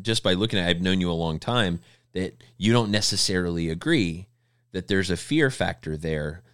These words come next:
that one day you're gonna end up alone. But I'll tell you, that base fear that Mallory's talking about, we all have it.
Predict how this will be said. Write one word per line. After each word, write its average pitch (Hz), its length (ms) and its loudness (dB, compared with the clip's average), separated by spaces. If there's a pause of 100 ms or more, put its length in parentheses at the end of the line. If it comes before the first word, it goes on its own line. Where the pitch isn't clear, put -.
(140)
that 85 120 -6
one 87 220 0
day 87 100 0
you're 87 180 -2
gonna 87 180 -2
end 78 200 -4
up 76 140 -6
alone. 90 380 0
But 92 160 -2
I'll 90 100 2
tell 143 260 -2
you, 87 240 0 (320)
that 104 400 -4
base 101 320 2
fear 104 340 0
that 104 120 -4
Mallory's 87 420 -2
talking 85 320 -4
about, 123 300 -4
we 101 100 -4
all 113 160 0
have 110 240 -2
it. 73 140 -10